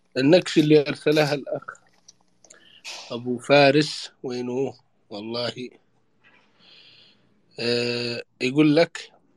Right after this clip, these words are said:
اللي هو حنبصم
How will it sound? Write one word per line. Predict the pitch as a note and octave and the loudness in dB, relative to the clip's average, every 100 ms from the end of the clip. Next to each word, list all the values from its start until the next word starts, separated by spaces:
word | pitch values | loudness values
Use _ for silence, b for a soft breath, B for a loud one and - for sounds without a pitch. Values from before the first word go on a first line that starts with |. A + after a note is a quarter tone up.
| _ _ _ _ _ _ _ _ _ _ _ _ _ _ _ _ _ _ _ _ _ b b b b b _ _ _ _ _ _ _ _ _ _ _ _ _ _ - | _ _ _ _ _ _ _ _ _ _ _ _ _ _ _ _ _ _ _ _ _ b b b b b _ _ _ _ _ _ _ _ _ _ _ _ _ _ -10
اللي | C3+ C#3 | -2 0
هو | D3 C3+ | 2 0
حنبصم | D3+ D#3 D3 - C3 | -2 -4 -6 -6 -12